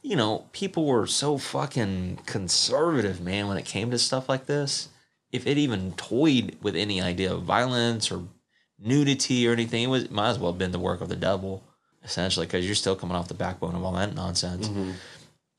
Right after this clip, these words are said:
Speaker 1: So I can see why this was kinda panned in a way. And, like, once again, we said it wasn't, it's not a great film, but it's definitely not the worst film you're ever gonna see.
Speaker 2: Nah, nah.
Speaker 1: Not even close.
Speaker 2: Once again, though, the theatrical cut.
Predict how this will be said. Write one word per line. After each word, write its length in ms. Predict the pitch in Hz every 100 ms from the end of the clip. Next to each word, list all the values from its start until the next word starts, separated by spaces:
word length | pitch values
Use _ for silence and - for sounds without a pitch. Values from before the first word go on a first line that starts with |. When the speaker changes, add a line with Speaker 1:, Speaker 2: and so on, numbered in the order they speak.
| - -
Speaker 1:
So 220 | 156 139
I 120 | 127
can 160 | 143 123
see 160 | 127
why 180 | 101 92
this 220 | 92 90 -
was 140 | -
kinda 240 | 90 87
panned 400 | 87 95 92 92
in 100 | 90
a 60 | 90
way. 240 | 87 92 110
And, 140 | 170
like, 240 | 147 139
once 260 | 131 147 147
again, 220 | 95 98
we 80 | 95
said 180 | 95 95
it 60 | 107
wasn't, 260 | 95 - -
it's 100 | 139
not 140 | 123
a 40 |
great 340 | 80 87 113 127
film, 340 | 90 87 87
but 140 | 87 90
it's 140 | - - -
definitely 380 | 98 120 104 95
not 160 | 92
the 60 | 90
worst 300 | 95 92 -
film 160 | 90
you're 100 | 92
ever 120 | 92 110
gonna 160 | 92
see. 220 | 95 101 98
Speaker 2:
Nah, 180 | - - - - 95
nah. 120 | 87
Speaker 1:
Not 120 | 127
even 200 | 98 90
close. 580 | - 95 92 92 - - - - _ -
Speaker 2:
Once 180 | 92 87
again, 280 | 139 185 160
though, 200 | 123 107
the 140 | 98
theatrical 520 | 87 117 185 - 180
cut. 440 | 180 180 165 156